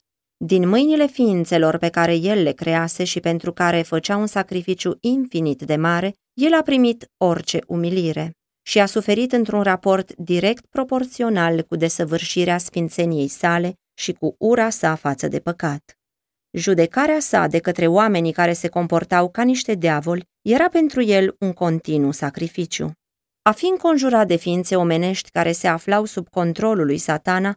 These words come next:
era pentru el nespus de revoltător.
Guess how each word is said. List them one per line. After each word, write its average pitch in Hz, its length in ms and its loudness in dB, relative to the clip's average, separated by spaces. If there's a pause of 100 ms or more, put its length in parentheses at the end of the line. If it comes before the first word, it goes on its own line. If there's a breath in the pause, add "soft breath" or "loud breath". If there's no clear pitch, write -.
era 311 260 4
pentru 277 340 2
el 233 300 2
nespus 214 800 0
de 151 140 -4
revoltător. 156 840 -2